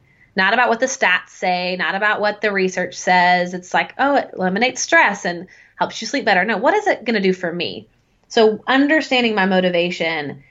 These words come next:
would be huge. And then the second thing that I did when I was moving from exercise to movement was I had to identify my preference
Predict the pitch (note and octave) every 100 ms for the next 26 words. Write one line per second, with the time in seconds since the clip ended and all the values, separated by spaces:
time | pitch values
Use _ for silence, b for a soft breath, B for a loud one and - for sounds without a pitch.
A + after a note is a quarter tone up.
0 | b - G3+ F#3 F3 - G3 E3 D#3 -
1 | A#3 B3+ C4 B3+ C4 C4 F4 B3+ B3+ A#3+
2 | G3 F#3 F#3 F3+ F3+ F3+ F3+ F3+ F#3+ F#3+
3 | F#3 F#3 F#3 F3+ - F3+ - F#3+ F3+ F3+
4 | F3+ F3 F3 F3+ D#3+ A#2 - - A3+ A#3+
5 | A#3 A#3 A#3 C#4+ D4 - - B3+ G3 G3+
6 | F#3+ F#3+ F3+ E3+ - - D#3 - G#2+ -
7 | - -